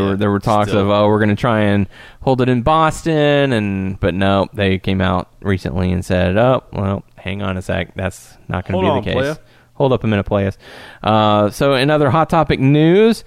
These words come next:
Speaker 1: uh, Rey Mysterio, reportedly not under a W W E contract right now. He apparently asked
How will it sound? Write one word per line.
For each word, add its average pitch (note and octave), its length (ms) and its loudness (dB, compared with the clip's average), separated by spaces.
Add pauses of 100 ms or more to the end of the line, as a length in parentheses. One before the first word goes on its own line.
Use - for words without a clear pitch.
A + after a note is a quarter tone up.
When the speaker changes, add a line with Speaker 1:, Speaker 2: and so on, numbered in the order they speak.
(340)
Speaker 1:
uh, A#2+ 220 2
Rey E3 180 2
Mysterio, A3+ 880 2
reportedly A3+ 520 2
not G3 440 2
under B3+ 300 0
a A#3+ 60 4
W G3 260 0
W A3+ 200 0
E A3 40 -2
contract D#3+ 640 0
right G2 200 0
now. G2 340 0
He C#3+ 140 0
apparently B2+ 460 -2
asked A#2+ 440 -4